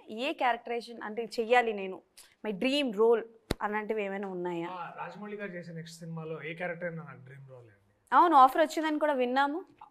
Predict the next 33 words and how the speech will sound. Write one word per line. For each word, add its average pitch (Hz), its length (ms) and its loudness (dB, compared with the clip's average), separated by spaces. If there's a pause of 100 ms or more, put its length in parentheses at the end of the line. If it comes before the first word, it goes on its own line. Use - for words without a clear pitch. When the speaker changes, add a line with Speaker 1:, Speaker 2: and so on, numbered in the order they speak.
Speaker 2:
ఆ, 185 360 -6 (120)
ఆఫర్ 208 240 0
వచ్చిందా? 214 360 -2
Speaker 1:
ఆ, 262 40 6
Speaker 2:
ఏ-, 320 80 2
Speaker 1:
విన్నా, 269 420 2
Speaker 2:
ఎవరన్నారు? 359 340 6
Speaker 1:
నేను 320 180 6
కూడా 440 140 4
విన్నాను 294 320 2 (100)
చాలా. 240 160 4
Speaker 2:
అవునా? 247 120 2
అది 196 260 -2
కొంచెం 196 340 -6
అందరికీ 208 300 -4
చెప్పండి 165 420 -6
ఇట్లా, 139 300 -14
basically. 135 480 -20
Speaker 1:
వాళ్ళందరూ 311 420 10
కూడా 427 140 6
విన్నారు. 381 380 8
వాళ్ళు 269 320 10
చెప్-, 254 280 6
అడగమంటేనే 359 680 4
నేను 330 160 2
Speaker 2:
అది 269 120 2
Speaker 1:
అడుగుతున్నా. 208 240 -2
Speaker 2:
నిజం 254 240 0
అవుతుందని 240 400 -2
నేను 180 140 -8
నమ్ముతాను 151 420 -12
అండి. 110 340 -20 (140)
Speaker 1:
<laughs> - 440 -10